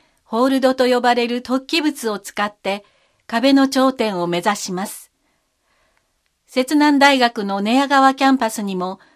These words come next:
二年前、高さ十二点五メートルの国際基準を満たす人工壁が完成し、二十七人が活動するスポーツクライミング部に所属。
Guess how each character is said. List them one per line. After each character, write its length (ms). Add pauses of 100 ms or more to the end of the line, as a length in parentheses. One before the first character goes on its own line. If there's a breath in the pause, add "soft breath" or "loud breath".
(320 soft breath)
二 140
年 300
前、 360 (600)
高 260
さ 160
十 200
二 240
点 240
五 140
メ 160
ー 60
ト 120
ル 100
の 220 (340 soft breath)
国 200
際 260
基 120
準 240
を 100
満 160
た 100
す 140
人 280
工 200
壁 300
が 140
完 260
成 240
し、 320 (640)
二 160
十 200
七 260
人 260
が 220
活 300
動 200
す 180
る 300
ス 160
ポ 180
ー 60
ツ 140
ク 120
ラ 140
イ 80
ミ 120
ン 60
グ 140
部 100
に 160
所 180
属。 480